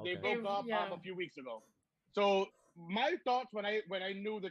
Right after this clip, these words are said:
Speaker 1: timeline of them breaking up recently, and then supposedly when this video was, toxic. Britney Spears' Toxic just started playing free in my, in my head because I'm like, "Yeah, yeah,
Speaker 2: <laughs>
Speaker 1: yeah."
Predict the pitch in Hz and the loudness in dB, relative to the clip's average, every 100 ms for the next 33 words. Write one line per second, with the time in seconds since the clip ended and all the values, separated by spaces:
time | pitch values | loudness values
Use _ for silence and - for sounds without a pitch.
0 | - 185 185 180 170 147 175 165 170 147 | -6 -6 -4 -4 -6 -6 -6 -4 -8 -6
1 | 160 131 156 180 175 170 175 170 147 135 | -8 -4 -2 -2 -4 0 0 2 -2 0
2 | 160 160 151 123 _ _ _ _ _ - | 0 2 -2 -8 _ _ _ _ _ -4
3 | 180 175 185 175 170 165 147 160 190 190 | 0 4 4 4 0 0 0 0 0 0
4 | 196 202 196 _ _ _ _ _ - 185 | 0 -2 -4 _ _ _ _ _ -4 -2
5 | 165 - 113 107 _ 123 143 202 208 - | -2 -8 -16 -16 _ -6 0 0 0 2
6 | 190 - 185 185 - 160 156 - 156 156 | 0 2 2 2 0 -8 -8 -2 0 0
7 | 135 156 156 151 - 156 160 151 151 151 | -2 -4 -4 -6 -4 0 0 2 0 0
8 | 143 143 143 123 107 104 _ _ - 185 | -4 -2 -4 -4 -10 -12 _ _ -2 0
9 | - 190 185 165 - 208 220 220 202 185 | 4 4 4 0 0 0 2 2 2 0
10 | - _ _ 131 135 139 110 - - _ | -4 _ _ -14 -10 -8 -10 -16 -20 _
11 | _ - 135 139 127 104 - - _ _ | _ -14 -12 -10 -10 -10 -12 -16 _ _
12 | _ _ _ _ - - 151 147 143 120 | _ _ _ _ -10 -6 0 2 2 0